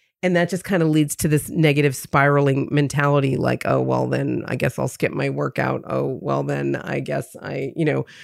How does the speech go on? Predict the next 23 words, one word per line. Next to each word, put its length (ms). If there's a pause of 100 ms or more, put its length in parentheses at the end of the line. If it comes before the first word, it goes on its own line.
(160)
will, 300
will 100
spend 360
money 260
that 120
I 60
wasn't 320
planning 300
to 80
spend," 640
or, 120
you 120
know, 80
all 180
of 120
these 220
different 380
ways 340
that 140
maybe 300
we're 320 (320)
not 340
disciplined. 640